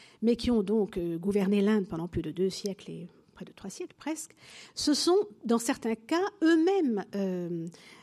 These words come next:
euh, ont été réceptifs à cette, euh, ces, ces, ces notions ou ces superstitions, euh, qui, euh, qui gouvernent, euh, certains aspects de la joaillerie de l'Inde hindoue. Vous voyez ici ce portrait de l'empereur Jahangir, toujours lui,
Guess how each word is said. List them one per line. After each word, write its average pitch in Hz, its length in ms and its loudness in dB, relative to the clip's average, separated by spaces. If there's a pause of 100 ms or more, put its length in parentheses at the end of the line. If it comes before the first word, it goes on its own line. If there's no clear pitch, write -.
(120)
euh, 175 320 -2
ont 214 100 2
été 240 200 2
réceptifs - 720 0
à 220 160 -2
cette, - 540 -4
euh, 185 220 -2
ces, 175 320 -4
ces, 170 640 -12
ces - 360 -14
notions 233 540 0
ou 202 60 -4
ces 180 100 -8
superstitions, 269 840 -6 (460)
euh, 208 120 0
qui, 233 260 2
euh, 190 200 0
qui 190 260 -8
gouvernent, 226 760 2
euh, 175 600 -10 (220)
certains 190 360 -8
aspects 240 260 -4
de 214 60 -2
la 196 140 -2
joaillerie 202 460 0 (260)
de 214 120 2
l'Inde 233 280 2 (100)
hindoue. 247 420 4 (380)
Vous 269 100 0
voyez 277 280 4
ici 262 220 2
ce 240 100 0
portrait 220 360 -2
de 196 80 0
l'empereur 190 380 0
Jahangir, 208 640 0
toujours 202 320 4
lui, 233 180 -2